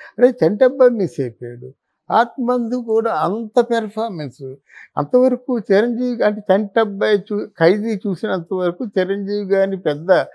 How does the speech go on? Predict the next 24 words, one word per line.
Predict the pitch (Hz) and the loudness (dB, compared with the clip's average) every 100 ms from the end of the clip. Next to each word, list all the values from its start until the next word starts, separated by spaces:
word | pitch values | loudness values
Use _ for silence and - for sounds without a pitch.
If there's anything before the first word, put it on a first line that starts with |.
| - _ - | -20 _ -4
ఏదో | 139 185 | 2 2
డ్యాన్సులు, | 180 160 175 196 - 202 185 | 4 4 4 2 0 0 2
ఫైట్లు | 185 190 180 | 0 0 0
అనుకున్నారు. | 165 123 120 110 110 _ _ _ _ _ _ _ _ _ _ _ _ _ _ _ _ 226 | 0 -2 -10 -18 -20 _ _ _ _ _ _ _ _ _ _ _ _ _ _ _ _ 4
Almost | 262 254 262 247 - 247 247 | 4 4 2 2 4 4 4
all | 240 | 2
ఖైదీ | 233 220 226 220 196 | 4 4 4 -2 0
చూసి | 220 208 247 226 208 190 180 165 160 - - 349 | 0 0 -2 -2 -4 -4 -4 -2 -2 -6 -16 -2
ఒక | 185 196 | 0 4
trending | 185 - 180 190 208 202 | 2 4 4 4 2 0
star, | 175 - 175 180 | -2 4 4 6
English | 214 196 185 196 208 170 - _ _ _ _ | 2 -2 -2 0 2 0 -6 _ _ _ _
star | 185 175 165 | 6 6 6
లాగా | 165 170 | 4 0
ఉన్నాడు | 151 139 156 147 139 | 0 -2 0 2 0
అనుకున్నారు. | 131 - 131 131 135 247 311 _ _ _ _ - | -4 -8 -6 -2 -4 -4 -10 _ _ _ _ -4
ఆయన | 175 180 | -2 -2
ఫిజిక్ | - 196 220 220 - 247 226 | -2 -4 -2 -6 -6 -4 -2
అంతా | 160 - 185 | -2 0 -2
కూడా | - 175 185 | -2 0 0
అలాగే | 135 165 165 135 | 2 2 2 -2
ఉంది. | 123 120 131 | -6 -8 -6
ఇంగ్లీష్లో | 208 233 247 202 190 208 | -2 0 0 0 -4 -4
ఇంగ్లీష్ | 185 190 208 233 | -2 -2 -2 -2